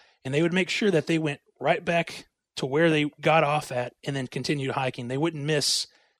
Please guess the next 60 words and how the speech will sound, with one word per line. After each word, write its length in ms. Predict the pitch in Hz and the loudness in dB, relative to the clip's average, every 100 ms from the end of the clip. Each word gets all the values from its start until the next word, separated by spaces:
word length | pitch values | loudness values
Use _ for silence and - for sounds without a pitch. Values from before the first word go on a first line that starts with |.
| - | -8
a 40 | |
foot 520 | - - 185 - - - | -8 6 6 6 -2 -6
of 120 | 151 135 | -6 -4
the 60 | |
trail. 480 | - 143 131 117 - - - - _ | -4 -2 -2 -2 -8 -16 -20 -20 _
Whereas, 380 | 160 160 151 180 | 6 8 6 2
you 80 | |
know, 240 | 160 147 147 | 4 4 4
someone 300 | - 180 165 | 2 2 4
who 80 | 165 | 2
didn't 140 | 151 | 2
really 100 | 143 | -4
care, 240 | - 180 | 0 0
they 140 | 160 160 | 2 2
might 200 | 156 143 | 2 2
say, 340 | - 147 135 - _ _ _ _ _ _ - | 2 2 2 -4 _ _ _ _ _ _ 2
"Oh, 160 | 180 | 6
yeah, 180 | 170 165 | 8 6
we're 140 | 175 | 6
in 80 | 196 | 4
that 120 | 147 | 2
parking 320 | - 151 143 151 | 2 4 4 2
lot 180 | 147 | 2
over 160 | 143 139 | 2 2
there. 320 | 139 139 143 | 2 4 2
It's, 240 | 143 139 - | 0 -4 -4
and 100 | 151 | -4
it's 160 | 143 - | 0 0
a 80 | |
hundred 340 | 139 170 151 139 | 0 0 0 -2
feet 220 | - 143 | 0 2
up 140 | 139 | 2
where 80 | 135 | 2
they 100 | 127 | -2
got 240 | 131 131 131 | 0 0 2
off," 300 | 127 127 131 | 2 0 -2
or 180 | 123 - - - - _ _ _ - | -6 -8 -16 -20 -20 _ _ _ -12
maybe 220 | 139 139 | -6 -4
it's 120 | 131 - | -4 -6
a 60 | |
mile 400 | 123 127 143 123 | -4 0 2 2
up, 200 | 113 110 | -2 -6
you 60 | 139 | -10
know, 280 | 123 127 127 - | -10 -8 -8 -10
you 160 | 147 | -8
know, 160 | 131 120 | -6 -2
whatever. 400 | 127 131 131 131 - - - | 0 0 0 -4 -8 -20 -4
And 160 | 143 143 | -2 -2
they 100 | 151 | -4
just 200 | 139 - | -4 -2
be 60 | |
like, 120 | 127 | 0
"Whatever, 340 | - 151 135 139 | 4 4 4 2
you 120 | 147 | 2
know, 100 | 151 | 0
I'm 100 | 156 | 0
just 180 | 160 - | 0 0
here 140 | 143 | -2
to 80 | 123 | -2
hike." 400 | 127 120 117 - | -2 -4 -6 -10